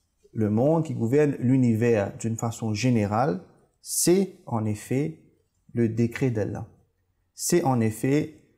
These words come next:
le décret divin qu'Allah a mis en place et personne ne peut partir à l'encontre de ces décrets. Donc, en premier lieu,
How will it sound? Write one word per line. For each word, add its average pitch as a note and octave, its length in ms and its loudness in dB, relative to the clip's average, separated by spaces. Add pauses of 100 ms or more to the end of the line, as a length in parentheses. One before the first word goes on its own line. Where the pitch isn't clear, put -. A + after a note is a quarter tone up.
(140)
le A2 120 0
décret B2 420 0
divin A#2+ 380 0
qu'Allah C3 400 2
a C3+ 220 0
mis C#3+ 220 4
en A#2 120 0
place - 680 -4 (240)
et A#2+ 100 -4
personne C3+ 440 0
ne C3 80 0
peut C3+ 220 -2
partir B2+ 520 -6
à A#2+ 60 -4
l'encontre B2+ 680 -4 (360)
de A#2 120 0
ces D3 400 -4 (360)
décrets. - 600 -6
Donc, F3+ 420 0 (680)
en D#3 140 2
premier D3+ 380 2
lieu, A#2+ 380 0